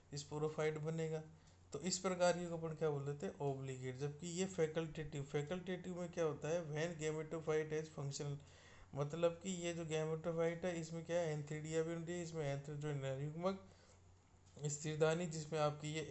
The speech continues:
एग यानी मादा युग्मक भी बन रहा है, ये दोनों functional भी अच्छी तरह से काम कर रहे हैं पर fuse नहीं हो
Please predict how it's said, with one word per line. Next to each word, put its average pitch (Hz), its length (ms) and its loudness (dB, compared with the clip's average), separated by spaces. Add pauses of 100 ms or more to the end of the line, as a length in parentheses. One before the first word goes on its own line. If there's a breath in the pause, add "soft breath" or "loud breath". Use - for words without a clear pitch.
(100)
एग 147 180 2
यानी 151 160 2
मादा 135 340 2
युग्मक 143 220 0
भी 151 100 -4
बन 160 80 2
रहा 151 120 2
है, 160 100 2
ये 175 140 0
दोनों 180 260 2
functional 175 540 0
भी 202 160 0
अच्छी 170 240 0
तरह 165 200 -4
से 170 220 -6
काम 165 220 2
कर 165 120 2
रहे 156 140 0
हैं 147 100 -6 (480 loud breath)
पर 202 140 10
fuse 170 460 -2
नहीं 147 380 0 (760)
हो 127 100 -6